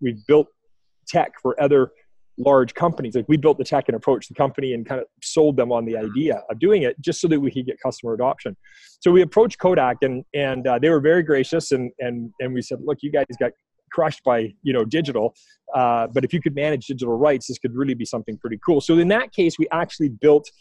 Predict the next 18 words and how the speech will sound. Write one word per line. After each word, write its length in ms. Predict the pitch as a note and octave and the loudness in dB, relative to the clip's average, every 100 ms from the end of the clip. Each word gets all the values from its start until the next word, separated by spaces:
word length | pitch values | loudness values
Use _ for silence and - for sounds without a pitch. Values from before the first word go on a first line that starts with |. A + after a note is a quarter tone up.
| _ _ _ _ | _ _ _ _
the, 200 | C#3+ C3 - _ | 2 2 -2 _
the 220 | C3+ A#2+ - | -6 -4 -6
framework 560 | D#3+ E3+ F3 C#3 B2 A2 | -2 0 4 4 4 2
of 80 | A#2+ | -2
the 120 | A#2 | -2
economy, 580 | A#2 - D#3 D#3 B2+ A2+ | -4 0 2 2 -2 -4
which 260 | A2+ A#2+ A#2+ | -6 -6 -6
is 120 | G#2 | -4
digital 380 | D3 C3+ B2 A2+ | -2 0 0 -2
rights 260 | G#2+ - | -4 -8
management, 480 | A#2 B2+ B2 G2+ G2 _ _ - | -8 -8 -8 -12 -16 _ _ -4
uh, 120 | A#2 | -4
which 200 | A2 - | -4 -6
Kodak 300 | C3 A#2+ A2+ | -4 -2 -4
is, 140 | A2 A2 | -8 -6
with 200 | C3 A#2 | -4 -2
us 200 | A2 - - B2 | -2 -4 -8 -10
in, 160 | A2+ | -10